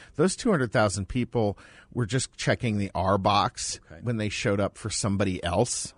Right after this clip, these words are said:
Speaker 2: Okay,
Speaker 1: On,
Speaker 2: so maybe
Speaker 1: in
Speaker 2: they were showing up for Brian Kemp. And,
Speaker 1: Yeah, they were showing
Speaker 2: okay.
Speaker 1: up for Brian Kemp. They were showing up for the other races, and then they checked the R box.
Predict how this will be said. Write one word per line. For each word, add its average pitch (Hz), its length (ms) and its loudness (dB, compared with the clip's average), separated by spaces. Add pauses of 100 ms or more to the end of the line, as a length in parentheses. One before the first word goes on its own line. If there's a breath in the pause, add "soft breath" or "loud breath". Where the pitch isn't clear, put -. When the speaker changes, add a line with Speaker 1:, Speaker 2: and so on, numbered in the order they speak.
(120)
Speaker 2:
Okay, 117 300 -4
Speaker 1:
On, 113 120 -2
Speaker 2:
so 147 80 0
maybe 147 220 2
Speaker 1:
in 147 40 4
Speaker 2:
they 147 60 4
were 135 120 0
showing 135 300 2
up 127 100 0
for 139 120 0
Brian 113 300 0
Kemp. 110 380 -6
And, 101 80 -6
Speaker 1:
Yeah, 170 140 2
they 147 100 4
were 151 80 2
showing 156 220 2
Speaker 2:
okay. 147 80 4
Speaker 1:
up 139 40 -8
for 147 100 -4
Brian 123 320 2
Kemp. 110 340 0
They 120 80 2
were 107 80 4
showing 110 240 0
up 110 100 0
for - 120 -6
the 110 120 2
other 101 200 2
races, 98 500 0
and 98 120 0
then 92 120 0
they 90 120 0
checked - 300 -4
the 90 140 -2
R 107 160 4
box. 85 340 -2